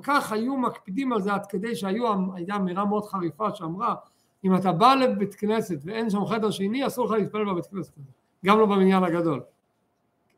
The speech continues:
החדר שני היה יסוד, אם יש חדר שני, סימן שזה מקום שמייקרים את נושא התפילה. היה עוד פתגם מעניין שאמר שיש שלושה דברים שהם שני.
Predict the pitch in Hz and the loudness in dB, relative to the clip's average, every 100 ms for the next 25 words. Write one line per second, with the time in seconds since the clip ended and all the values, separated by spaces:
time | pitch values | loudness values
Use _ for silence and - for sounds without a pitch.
0 | - - 277 285 220 247 262 247 247 269 | -10 2 4 4 4 2 4 4 6 6
1 | 277 254 - - 196 220 214 285 294 190 | 6 4 -4 -14 -2 -2 0 2 2 2
2 | 208 285 339 262 302 302 294 294 269 262 | 0 6 8 8 4 2 2 2 2 2
3 | 311 349 - - - 269 285 320 247 269 | 4 2 0 -10 -4 4 6 6 4 2
4 | 254 262 277 220 247 233 214 - 226 269 | 4 4 4 2 0 0 0 -2 -4 -2
5 | 226 - 190 220 196 196 180 185 135 _ | -2 -4 -8 -6 -6 -4 -6 -4 -8 _
6 | _ _ - 175 202 226 226 170 208 196 | _ _ -2 4 4 2 -2 2 2 4
7 | 185 190 202 185 180 180 196 180 - _ | 2 2 0 -2 -2 0 0 0 -8 _
8 | _ _ _ - - 143 139 147 170 185 | _ _ _ -14 -6 -4 -4 -6 -6 -4
9 | 185 - - - 170 214 190 190 202 190 | -4 -8 -14 -8 -2 0 0 0 0 -2
10 | - 180 165 165 160 196 147 | -2 -4 -4 -2 -2 0 -2